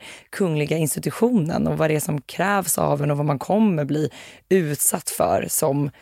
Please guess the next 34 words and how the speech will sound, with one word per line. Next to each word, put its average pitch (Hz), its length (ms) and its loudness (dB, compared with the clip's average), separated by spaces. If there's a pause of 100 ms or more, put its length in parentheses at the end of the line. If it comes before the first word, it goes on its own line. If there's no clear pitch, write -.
(160)
som - 320 -4
kunglighet. 147 560 0
Och 156 120 -4
att 156 120 -4
jag 151 100 -4
tror 156 140 -2
att 151 80 -4
hon 151 140 -2
hade 147 140 -2
kunnat 147 240 -2
haft 190 160 -4
såklart - 360 -6
väldigt 151 320 -4
många 143 220 -4
bra 143 260 -2 (320)
inputs. - 680 -2 (600)
Sen 202 360 4
den 220 80 4
här 196 100 6
frågan 156 380 2
ifall 156 200 -2
att 151 200 -2 (380)
Charles 165 460 0
och 165 80 -6
Camilla 185 460 2
hade 151 220 0
gift 220 280 -2
sig. - 360 0 (320)
Ja, 156 360 2
det 233 80 4
tror 160 220 -2
jag 151 80 0
absolut. - 720 -2
Ehm, 160 540 0